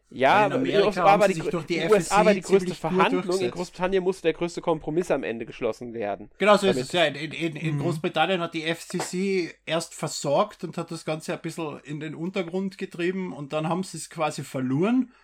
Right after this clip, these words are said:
Speaker 2: und dann angekündigt, sie werden noch einmal dagegen antreten oder sowas. Also das, was in Amerika gelaufen ist, war sowieso ein bisschen ein Kasperltheater.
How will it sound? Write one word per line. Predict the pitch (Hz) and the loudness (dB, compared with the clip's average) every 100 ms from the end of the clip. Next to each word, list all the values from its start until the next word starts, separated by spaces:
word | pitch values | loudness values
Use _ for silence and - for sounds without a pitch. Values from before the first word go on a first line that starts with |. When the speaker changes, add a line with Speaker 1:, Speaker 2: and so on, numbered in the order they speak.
| _ _ _ _ | _ _ _ _
Speaker 2:
und | 156 139 | -4 2
dann | 180 | 2
angekündigt, | 180 175 196 180 202 180 190 - | 2 0 0 -2 -2 -2 -4 -6
sie | 165 | -4
werden | 165 151 | -2 -2
noch | 151 - | -4 -4
einmal | 175 160 139 127 | -4 -4 -4 -4
dagegen | 127 135 123 123 | -6 -6 -6 -6
antreten | 110 120 123 120 110 113 | -6 -8 -6 -8 -8 -10
oder | 107 | -10
sowas. | 107 117 101 117 | -10 -10 -10 -10
Also | 113 | -10
das, | 117 131 | -10 -8
was | 139 | -8
in | 151 | -6
Amerika | 147 143 139 165 160 160 | -6 -6 -6 -6 -6 -8
gelaufen | 131 139 139 - | -8 -8 -8 -8
ist, | 143 - | -10 -8
war | 131 | -10
sowieso | 135 123 - 147 | -8 -12 -8 -6
ein | 135 | -6
bisschen | 127 123 | -8 -10
ein | 117 | -10
Kasperltheater. | 123 120 110 104 98 92 123 | -8 -10 -12 -10 -10 -8 -10